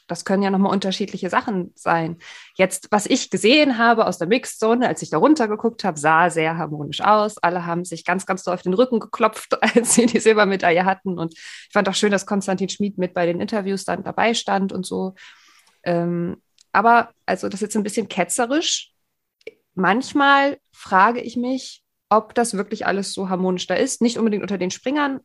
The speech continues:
sondern so im Gesamtgefüge. Was, also, und wie ich darauf komme, ist, dass sie halt in dieser Saison manchmal so Probleme haben, sich auf neue Schanzen einzustellen. Also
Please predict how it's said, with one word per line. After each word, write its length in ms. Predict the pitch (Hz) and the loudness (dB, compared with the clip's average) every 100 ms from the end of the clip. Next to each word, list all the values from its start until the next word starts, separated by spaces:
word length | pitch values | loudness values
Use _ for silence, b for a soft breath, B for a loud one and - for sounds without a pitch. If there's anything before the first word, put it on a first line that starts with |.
| _ | _
sondern 420 | - 208 202 202 | -4 -2 0 -2
so 120 | 190 | -4
im 320 | - 190 185 - | -4 -4 -6 -8
Gesamtgefüge. 1700 | - 185 180 175 - - _ _ 180 170 - - - 180 156 170 165 B B B B _ - | -6 -2 -2 -2 -12 -18 _ _ -12 -12 -14 -16 -8 -6 -2 -2 -2 B B B B _ -10
Was, 600 | 170 180 - - - - _ _ _ _ _ _ _ _ _ | -2 0 0 -4 -6 -12 _ _ _ _ _ _ _ _ _
also, 240 | 196 185 - - 185 | -4 -2 -8 -12 -4
und 160 | 196 | -2
wie 80 | 214 | 0
ich 60 | 208 | 0
darauf 240 | 196 180 | 2 0
komme, 260 | - 233 247 | 0 -2 0
ist, 400 | 220 - - - _ _ | -4 -6 -14 -20 _ _
dass 400 | 180 208 208 - | -4 0 0 -2
sie 140 | 214 185 | -4 -2
halt 300 | 175 - - _ | -2 -4 -20 _
in 160 | - 185 | 0 0
dieser 240 | 196 185 | 2 0
Saison 400 | 175 170 175 165 | 0 -2 -2 -2
manchmal 580 | 165 170 - 170 160 160 - | -4 -4 -4 -4 -4 -6 -10
so 160 | 180 | -10
Probleme 440 | - 170 180 175 165 | -6 -2 -2 -2 -2
haben, 240 | 160 165 | -4 -6
sich 220 | 170 170 | -10 -10
auf 120 | 175 | -8
neue 200 | 165 160 | -4 -4
Schanzen 420 | 160 165 156 - - | -4 -6 -8 -10 -8
einzustellen. 720 | 165 165 160 - 160 156 175 | -8 -8 -10 -10 -8 -8 -6
Also 240 | 175 185 | -6 -6